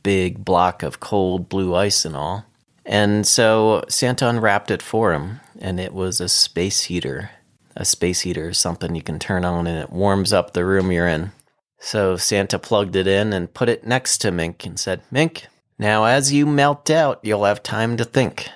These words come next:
about whether or not you really want to be nice or naughty for next year. And I hope you have a good long think, and next year I come and deliver you a present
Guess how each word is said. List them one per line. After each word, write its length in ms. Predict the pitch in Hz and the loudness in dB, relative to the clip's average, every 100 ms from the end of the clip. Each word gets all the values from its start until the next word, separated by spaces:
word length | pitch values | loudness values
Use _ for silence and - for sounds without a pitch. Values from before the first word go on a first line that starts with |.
| - | -14
about 400 | - 90 78 - | -8 -2 -2 -2
whether 360 | 95 95 92 90 | -2 0 0 0
or 40 | |
not 380 | 92 90 - - | 0 -2 -2 -6
you 120 | 104 | -4
really 320 | 101 104 98 | 0 0 0
want 380 | 101 107 120 - | -4 -4 -4 -4
to 80 | - | -8
be 220 | 85 - | -8 -6
nice 520 | 95 85 - - - - _ - | -6 -6 -4 -2 -2 -4 _ 0
or 180 | 104 98 | 4 4
naughty 500 | 78 65 98 92 104 _ | 2 -2 -4 -6 -10 _
for 200 | - - | -8 -6
next 380 | 82 90 - - | -2 -2 -2 -2
year. 320 | 78 87 104 _ _ | -2 -6 -12 _ _
And 160 | - 92 | -6 -2
I 60 | 90 | 0
hope 240 | 98 - | 0 0
you 80 | 98 | 2
have 120 | 90 | 2
a 60 | 92 | 2
good 220 | 98 101 | 0 2
long 260 | 101 98 98 | 2 0 0
think, 420 | 120 123 - - _ - | 0 0 -4 -16 _ -6
and 160 | 92 90 | -2 0
next 300 | 78 - - | 0 0 -2
year 140 | 95 | -2
I 80 | - | -2
come 320 | - 87 85 | -4 -4 -4
and 140 | 85 90 | -6 -6
deliver 400 | 90 98 92 90 | -4 -2 -2 -2
you 160 | 95 | -2
a 60 | 90 | -4
present 560 | - 90 - 90 - | -2 -2 0 -4 -10